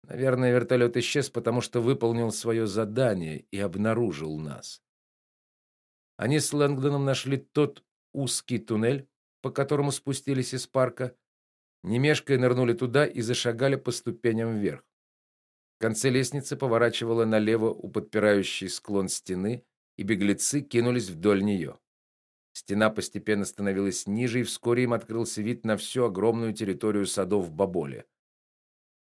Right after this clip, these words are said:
Лэнгдон тут же схватил Сиену за руку и отдернул назад,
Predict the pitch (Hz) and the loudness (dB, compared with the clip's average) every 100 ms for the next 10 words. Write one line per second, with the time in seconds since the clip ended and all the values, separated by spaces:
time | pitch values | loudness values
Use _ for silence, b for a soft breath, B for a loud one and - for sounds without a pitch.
0 | _ 95 113 117 110 113 107 131 104 113 | _ 2 2 4 2 0 0 0 0 0
1 | - 110 113 104 110 104 104 92 120 120 | -2 -2 -2 -2 0 0 2 4 2 2
2 | 135 123 _ _ _ _ _ _ 95 107 | -6 -8 _ _ _ _ _ _ 0 0
3 | 101 123 113 120 117 107 101 - | 4 4 4 2 2 2 0 -2